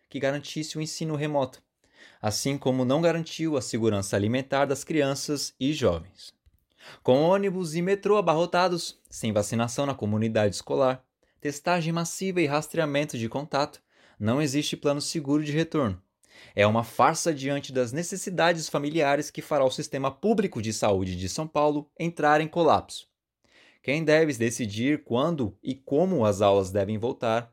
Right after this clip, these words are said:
é a comunidade escolar junto aos trabalhadores da saúde.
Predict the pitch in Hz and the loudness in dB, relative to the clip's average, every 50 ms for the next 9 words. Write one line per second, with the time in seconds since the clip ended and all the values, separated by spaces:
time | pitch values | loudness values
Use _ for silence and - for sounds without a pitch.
0 | - _ _ _ _ - 156 165 180 185 185 - 185 170 165 170 170 151 131 131 | -20 _ _ _ _ 0 2 4 4 4 4 2 0 -2 0 0 0 2 2 2
1 | 127 127 - - - 143 135 123 117 120 120 113 95 95 127 151 160 - - 151 | 0 0 -2 -4 -6 -2 0 2 2 2 0 -2 -4 -6 -6 -8 -8 -8 -10 -12
2 | - - - 101 95 - - - 98 95 104 120 131 127 117 117 135 143 147 127 | -10 -6 -4 -4 -4 -4 -4 -2 2 4 6 6 6 4 4 4 4 4 2 2
3 | 110 127 123 - - 156 151 120 95 82 - - _ | 0 0 0 0 0 0 2 2 0 -2 -6 -12 _